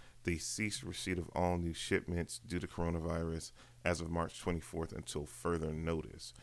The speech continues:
Um, so we all know they're pretty much the sole and main distributor of, for the comic book industry for all,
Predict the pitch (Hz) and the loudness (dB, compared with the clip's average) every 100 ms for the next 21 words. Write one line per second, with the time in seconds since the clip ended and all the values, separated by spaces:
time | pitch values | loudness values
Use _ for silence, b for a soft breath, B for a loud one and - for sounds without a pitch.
0 | B B - 85 80 80 - 85 82 80 | B B 4 6 6 2 2 2 4 2
1 | 80 - 92 92 87 85 85 80 85 85 | -2 -2 2 4 4 4 0 0 0 0
2 | - - 123 113 101 - - - 90 90 | 0 4 6 4 2 -2 -4 0 2 2
3 | 85 82 82 80 78 - - - 87 - | 2 2 2 0 -4 -10 -12 -2 0 2
4 | 80 - 85 80 85 - - - 82 - | -2 0 -2 -2 -6 -14 -8 -4 -4 0
5 | 95 87 - 80 80 76 78 - - - | 2 2 0 -2 -2 -2 -6 -6 -6 -6
6 | B B - - - 90 85 82 82 | B B -6 -4 2 4 4 2 -2